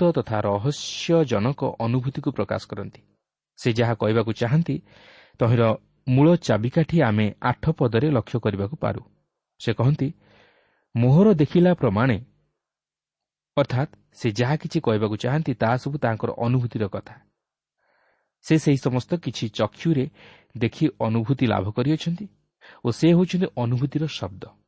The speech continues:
ତାଙ୍କର ଅତି ଚମତ୍କାର ଦର୍ଶନ ରହିଅଛି ଓ ଅନେକ ଗୁପ୍ତ ବିଷୟ ସବୁ ଶୁଣିଅଛନ୍ତି, ଯାହାକି ଅନ୍ୟ କେହି କେବେ ଶୁଣିନାହିଁ।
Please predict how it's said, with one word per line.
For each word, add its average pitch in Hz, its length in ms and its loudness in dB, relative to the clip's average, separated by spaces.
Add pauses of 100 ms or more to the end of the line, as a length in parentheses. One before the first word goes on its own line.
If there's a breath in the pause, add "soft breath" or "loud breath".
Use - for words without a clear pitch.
(1120)
ତାଙ୍କର 139 320 0
ଅତି 123 160 -2
ଚମତ୍କାର 104 500 -2
ଦର୍ଶନ 104 360 -4 (100)
ରହିଅଛି 143 380 -2 (320 loud breath)
ଓ 107 60 2 (160)
ଅନେକ 123 280 0 (120)
ଗୁପ୍ତ 113 360 -4
ବିଷୟ 107 340 -2
ସବୁ 143 240 -2
ଶୁଣିଅଛନ୍ତି, 139 640 -2
ଯାହାକି 123 360 -2 (320 loud breath)
ଅନ୍ୟ 123 300 0 (100)
କେହି 147 300 4 (580)
କେବେ 127 140 4
ଶୁଣିନାହିଁ। 101 500 -6